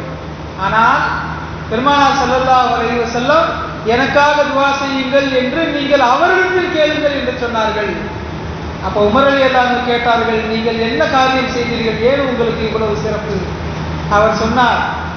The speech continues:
"நான் பெருமானார் ஸல்லல்லாஹு அலைஹி வஸல்லம் அவர்கள் வாழ்ந்த காலத்திலேயே ஈமானை ஏற்றுக்கொண்டவன். ஆனால் பெருமானார் ஸல்லல்லாஹு அலைஹி வஸல்லம் அவர்களை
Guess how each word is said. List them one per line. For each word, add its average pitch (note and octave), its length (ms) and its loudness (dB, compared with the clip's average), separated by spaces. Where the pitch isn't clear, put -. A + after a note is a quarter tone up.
"நான் A3+ 280 2
பெருமானார் C#4 500 2
ஸல்லல்லாஹு B3 380 2
அலைஹி A#3+ 140 2
வஸல்லம் A#3+ 300 0
அவர்கள் A3+ 320 2
வாழ்ந்த C#4 260 2
காலத்திலேயே B3 600 2
ஈமானை C4 380 0
ஏற்றுக்கொண்டவன். A#3+ 680 0
ஆனால் A3+ 300 4
பெருமானார் C4+ 580 4
ஸல்லல்லாஹு B3 360 2
அலைஹி A#3 140 0
வஸல்லம் A#3 300 0
அவர்களை A3+ 340 0